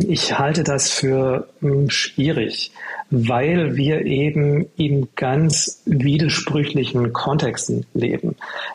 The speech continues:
Die Einzelnen können nicht die ganze Zeit moralisch korrekt entscheiden. Ich, das sehe ich nicht. Das ist im, im Spätkapitalismus einfach nicht möglich, dass das geht. Also wir müssen zu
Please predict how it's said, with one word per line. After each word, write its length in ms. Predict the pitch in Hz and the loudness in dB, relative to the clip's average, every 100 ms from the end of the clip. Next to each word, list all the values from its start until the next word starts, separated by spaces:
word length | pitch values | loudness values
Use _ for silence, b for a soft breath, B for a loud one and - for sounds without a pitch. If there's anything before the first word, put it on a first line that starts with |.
| - | -4
Die 260 | 160 143 131 | -2 -2 0
Einzelnen 640 | 143 170 156 139 135 127 | 0 2 2 2 2 0
können 520 | - 143 170 143 - 170 | -2 0 2 2 2 2
nicht 440 | 135 123 - - - - | 2 0 -4 -8 -10 -6
die 200 | 147 - | -4 -2
ganze 380 | 127 143 147 | 0 0 -2
Zeit 640 | - - 123 139 143 - - B B B _ | -2 -2 0 0 -2 -4 -8 B B B _
moralisch 520 | 135 120 120 131 143 - | 0 0 2 0 0 -2
korrekt 400 | 127 123 - - | -2 -2 -4 -4
entscheiden. 800 | 120 - - 131 139 123 123 - - | -2 -2 -2 0 0 -2 -4 -10 -6
Ich, 240 | 143 - - | -4 -2 -2
das 460 | - - 139 - | 0 0 0 0
sehe 140 | 143 151 | 0 0
ich 120 | 147 | 0
nicht. 180 | 117 143 | -2 -2
Das 180 | 123 | -2
ist 280 | - 147 - | -2 0 0
im, 460 | - 143 139 135 147 | 0 0 2 2 0
im 120 | 131 | -2
Spätkapitalismus 920 | - 135 - 143 131 131 127 147 131 | -2 -4 -2 -2 0 0 0 0 0
einfach 320 | 131 131 123 | -2 -2 0
nicht 200 | 120 117 | -2 0
möglich, 720 | 127 123 151 175 - 120 - | 2 2 2 0 -2 -2 -4
dass 240 | 143 113 - | -2 0 0
das 200 | 117 - | 0 0
geht. 460 | 123 135 147 - - | 0 0 0 -4 -2
Also 340 | 135 131 123 | -2 0 2
wir 100 | 123 | 2
müssen 340 | 131 147 143 | 2 2 2
zu 440 | 135 135 127 135 | 0 2 2 0